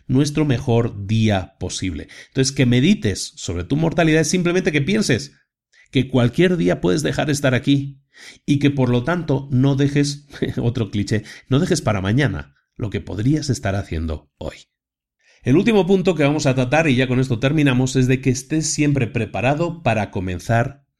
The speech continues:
de nuevo. Y eso es algo que te hablo por muy propia experiencia, ¿eh? Eh, tienes que estar, mira, la vida sucede, la vida es un proceso en que las cosas cambian, la vida está en constante cambio, en constante movimiento.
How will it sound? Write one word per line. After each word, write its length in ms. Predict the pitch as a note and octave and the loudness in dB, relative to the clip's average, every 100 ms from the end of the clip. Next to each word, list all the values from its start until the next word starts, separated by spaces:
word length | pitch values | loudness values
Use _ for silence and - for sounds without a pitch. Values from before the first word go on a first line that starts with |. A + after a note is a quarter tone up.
| E2+ | -10
de 240 | D#2+ C2+ | -8 -6
nuevo. 640 | F2 A2 A2 G2+ D#2+ D#2+ _ - - - | -2 0 2 0 -2 -14 _ -20 -20 -4
Y 100 | B2 | 2
eso 80 | C3+ | 4
es 80 | C3+ | 4
algo 220 | C#3+ D3+ | 2 2
que 120 | C3+ | 0
te 160 | G#2+ A2+ | 2 4
hablo 240 | C3 C#3 | 6 4
por 160 | C3+ B2 | 4 4
muy 300 | C3 C3+ D#3 | 6 6 6
propia 400 | C#3+ D3 C#3 A#2+ | 4 2 4 4
experiencia, 640 | G#2+ F#2+ F2+ E2+ E2 D#2+ A#2 | 2 -2 -6 -8 -8 -4 -4
¿eh? 80 | C#3 - - _ - | -4 -14 -20 _ -2
Eh, 320 | B2+ C3 - | 0 0 -4
tienes 260 | - F#3+ G3+ | 0 2 2
que 80 | E3 | 0
estar, 340 | - D#3+ C#3+ | 0 -2 0
mira, 220 | C#3+ C3+ | 0 2
la 220 | C#3 C3 C3+ | 4 4 4
vida 560 | G3+ E3+ A#2+ C3+ - - | 2 4 0 0 -8 -12
sucede, 720 | - A2+ - C#3+ C3+ A2+ A2 | -4 -2 2 4 4 2 0
la 100 | A2+ | 0
vida 200 | C#3+ F3+ | 0 0
es 100 | - | 0
un 160 | D3+ | 0
proceso 460 | C3+ A#2 D3 D3+ D#3 | 0 0 0 0 0
en 100 | C#3+ | 0
que 80 | B2 | 0
las 220 | G#2+ - | -4 -4
cosas 360 | C3+ - B2 | -4 -2 -2
cambian, 640 | - - B2 A2 F2+ D2+ - | -4 0 0 2 -2 -6 -6
la 80 | G2+ | -2
vida 160 | C#3+ | 0
está 160 | D3 D3+ | 0 -2
en 120 | D#3 | -2
constante 580 | D3 A2 - B2 C3 A#2 | -2 -4 -2 0 0 0
cambio, 380 | B2 A#2 E2 D2+ | 0 0 -2 -8
en 60 | |
constante 400 | D2+ E2+ A2+ B2 | -10 -6 -4 -2
movimiento. 680 | A#2 F#2+ G2 B2 A#2 E2+ D2 | -2 -4 0 0 0 -4 -12